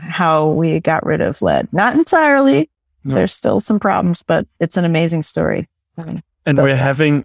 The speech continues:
Speaker 2: for sure, many more things in our society that we're starting to see where whistleblowers are coming out about something health-wise that we should change.
Speaker 1: Yeah.
Speaker 2: I think this is,
Speaker 1: Yeah.
Speaker 2: uh,
Speaker 1: And I, I think that book, I mean, I, obviously I'm gonna sell it here, but what the,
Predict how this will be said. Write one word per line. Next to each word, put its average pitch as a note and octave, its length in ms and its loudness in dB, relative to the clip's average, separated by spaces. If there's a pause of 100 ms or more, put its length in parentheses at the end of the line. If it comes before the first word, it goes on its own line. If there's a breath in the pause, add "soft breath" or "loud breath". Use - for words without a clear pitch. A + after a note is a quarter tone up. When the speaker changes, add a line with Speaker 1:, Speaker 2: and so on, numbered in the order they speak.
Speaker 2:
for - 120 -6
sure, D3 400 0
many C3 360 2
more B2 240 2
things B2+ 280 -6
in A#2+ 80 -2
our G#2+ 80 -4
society B2 480 -2
that A#2+ 180 0
we're A2+ 120 -2
starting A#2 400 -2
to - 120 -12
see A#2+ 320 0
where G#2+ 380 -4
whistleblowers A#2 680 -2
are B2 80 -6
coming A#2 280 -2
out A2 220 0
about G#2 320 -2
something A2+ 300 -6
health-wise A2 520 -2
that A2 120 -8
we G#2 80 -8
should A2 180 -8
change. F#3 380 -6 (520)
Speaker 1:
Yeah. D#3+ 260 2
Speaker 2:
I - 40 -4
think B2+ 220 -2
this B2 200 -2
is, C3 80 2
Speaker 1:
Yeah. D#3 200 2
Speaker 2:
uh, A2+ 200 -2 (320)
Speaker 1:
And A#3+ 160 2
I, A#3+ 200 2
I A#3+ 120 2
think G4 240 2
that G#3+ 220 2
book, A3+ 320 0
I E3 100 4
mean, E3+ 340 2 (120)
I, - 160 -4
obviously - 440 -4
I'm E3+ 180 -2
gonna - 280 -2 (360)
sell B3 340 2
it F#3 140 2
here, F3+ 300 2
but F#3 320 0 (380)
what F#3+ 400 2
the, F#3 220 0